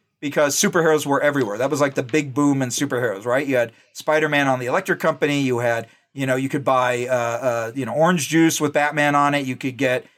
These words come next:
you know, lunchboxes, whatever, right? Like, it inundated,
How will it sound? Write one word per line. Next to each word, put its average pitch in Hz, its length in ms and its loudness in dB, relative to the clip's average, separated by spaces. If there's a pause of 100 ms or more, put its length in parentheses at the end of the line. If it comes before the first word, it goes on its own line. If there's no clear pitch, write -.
(120)
you 139 100 -8
know, 127 140 0
lunchboxes, 147 720 0
whatever, 151 340 0
right? 127 220 -2
Like, 139 180 -2
it 139 100 -2
inundated, 143 1000 0